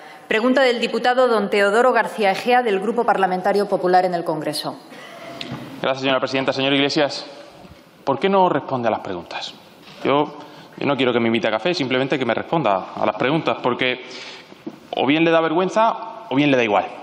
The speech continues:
Speaker 2: lo que le preguntemos. Conteste algo. ¿Sigue pensando que las puertas giratorias son una forma de corrupción? No sabemos lo que piensan en Podemos. Sabemos que hay uno, al menos, que es el que usted ha colocado, que sí que está a favor de las puertas giratorias.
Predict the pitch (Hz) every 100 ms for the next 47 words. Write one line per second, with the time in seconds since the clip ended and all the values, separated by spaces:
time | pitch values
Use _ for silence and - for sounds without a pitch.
0 | - - - 117 113 107 107 101 101 127
1 | 95 - - - - - - - - 147
2 | 190 180 131 120 - 180 196 185 170 196
3 | 190 170 147 170 165 165 165 143 151 160
4 | 147 156 147 139 - - - 151 139 131
5 | 127 120 - 185 247 - - - - -
6 | 113 120 120 117 113 110 113 110 107 98
7 | 110 165 - 117 120 - 127 135 135 113
8 | 139 120 - 107 107 101 - 110 107 104
9 | 113 - - - - 123 123 110 104 117
10 | 107 101 - 120 127 113 - 127 - 123
11 | 123 156 170 190